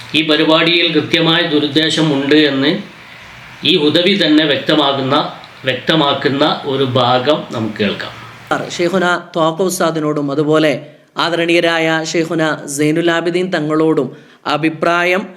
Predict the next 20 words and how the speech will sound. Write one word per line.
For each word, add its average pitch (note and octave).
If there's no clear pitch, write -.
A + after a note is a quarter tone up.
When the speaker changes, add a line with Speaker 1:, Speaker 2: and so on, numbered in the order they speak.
Speaker 2:
ഏഹ്, E3
ചോദിച്ചിട്ട് E3
അവരുടെ, F#3+
ഏഹ്, D#3
സൗകര്യമുള്ള F3+
ഡേറ്റ് D#3+
എന്ന D#3+
രീതിയിലാണ് C#3+
ഒക്ടോബർ F#3
എട്ടാം E3
തീയതി E3+
വൈകുന്നേരം D3+
മംഗലാപുരത്ത് D3+
കൂടാമെന്ന് G#3
തീരുമാനിക്കുന്നത്. C#3
Speaker 1:
അപ്പോൾ F3
ഇവര് F3+
സമ്മതം E3
ചോദിച്ചിട്ടുള്ളത് D#3
ത്വാഖ C3+